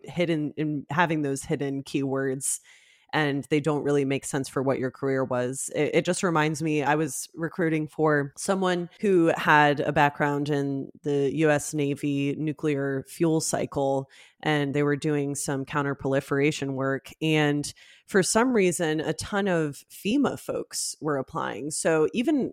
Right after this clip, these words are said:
you know, on the recruiter side, you really need to dig into resumes to make sure that even if those keywords are hitting and that resume is popping up on page one,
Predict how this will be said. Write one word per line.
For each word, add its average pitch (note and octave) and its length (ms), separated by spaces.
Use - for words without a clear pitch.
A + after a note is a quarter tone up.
you F3+ 140
know, F3 80
on D#3+ 100
the D3+ 80
recruiter F#3 480
side, D3 380
you G3 120
really A3+ 260
need E3 220
to D3+ 360
dig D#3+ 260
into D3+ 340
resumes C#3 880
to B3 140
make A#3 200
sure G3+ 260
that F3 220
even B3+ 300
if - 240
those F#3 240
keywords F3 540
are C#3 180
hitting F#3+ 540
and D3+ 360
that D3 240
resume D3+ 380
is D3+ 180
popping F3+ 340
up F3+ 120
on F3+ 100
page F3+ 320
one, F#3 300